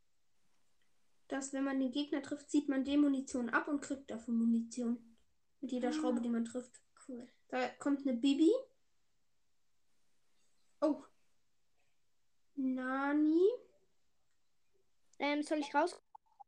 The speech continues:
Speaker 1: Ja, warte. Komm mal.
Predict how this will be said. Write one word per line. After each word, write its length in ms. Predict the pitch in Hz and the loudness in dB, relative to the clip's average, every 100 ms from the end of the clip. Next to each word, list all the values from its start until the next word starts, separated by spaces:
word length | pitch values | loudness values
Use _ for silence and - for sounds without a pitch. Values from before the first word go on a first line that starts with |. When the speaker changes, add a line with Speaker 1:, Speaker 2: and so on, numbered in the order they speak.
| _ _ _ _ _ _ _ _ _ _ _ _ _ _ | _ _ _ _ _ _ _ _ _ _ _ _ _ _
Speaker 1:
Ja, 400 | 277 285 330 359 339 | 2 4 4 2 0
warte. 280 | 320 349 440 427 466 571 - _ - | 0 0 4 4 2 -2 -12 _ 0
Komm 200 | 359 392 | 4 4
mal. 220 | 349 | 2